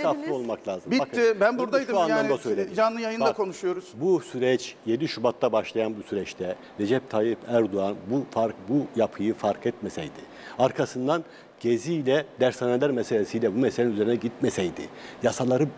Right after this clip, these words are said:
Speaker 1: bir biçimde değiştirmeseydi, arkadaşlar hiçbir zaman çıkmazdı, çıkmayacaklardı. Bunlar,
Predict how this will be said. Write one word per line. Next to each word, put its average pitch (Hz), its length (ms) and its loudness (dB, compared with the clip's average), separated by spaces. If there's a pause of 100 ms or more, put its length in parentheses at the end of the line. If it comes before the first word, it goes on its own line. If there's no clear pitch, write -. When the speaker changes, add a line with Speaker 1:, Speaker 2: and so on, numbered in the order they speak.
(240)
Speaker 1:
bir 117 160 -2
biçimde 120 320 0
değiştirmeseydi, 104 800 2 (800)
arkadaşlar 117 640 0 (540)
hiçbir 143 220 -10
zaman 123 220 -2
çıkmazdı, - 560 -2 (360)
çıkmayacaklardı. 170 760 0 (500)
Bunlar, 156 280 2